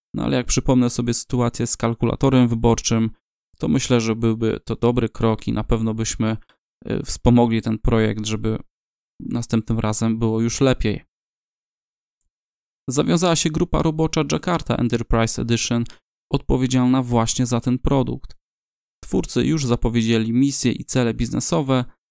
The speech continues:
oraz zasady członkostwa w grupie. Moskiewski Uniwersytet Stanowy wygrał odbywające się w Pekinie światowe finały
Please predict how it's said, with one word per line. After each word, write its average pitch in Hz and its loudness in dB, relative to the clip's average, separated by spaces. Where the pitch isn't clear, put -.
oraz 175 0
zasady 117 -2
członkostwa 120 -2
w 120 -10
grupie. 143 0
Moskiewski 131 0
Uniwersytet 131 2
Stanowy 135 2
wygrał 139 2
odbywające 160 -4
się - -4
w - -8
Pekinie 131 4
światowe 127 0
finały 120 2